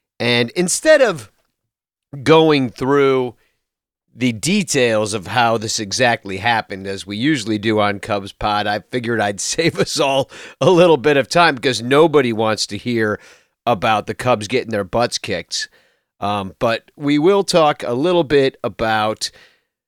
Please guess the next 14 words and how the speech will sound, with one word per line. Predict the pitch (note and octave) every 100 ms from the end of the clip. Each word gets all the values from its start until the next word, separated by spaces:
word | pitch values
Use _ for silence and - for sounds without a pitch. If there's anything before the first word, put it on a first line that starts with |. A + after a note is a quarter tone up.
| _
um, | G2 G#2+ G#2+ G#2 G2+ G2 _ _ -
the | A2+ A#2 A#2 A2+ F2 - _ -
idiosyncrasies | D#3+ D#3+ C#3+ - D3+ - B2 - B2+ A2+
of | - B2 G2
this | A2+ G#2
game | A2+ G#2 G2+
that | G2 G2 -
allowed | G2 G2+ G#2+ G#2+
us | G2+ G2
to | -
get | F#2 G#2
our | F#2
butts | F2 F#2+ F2+ -
kicked. | - E2+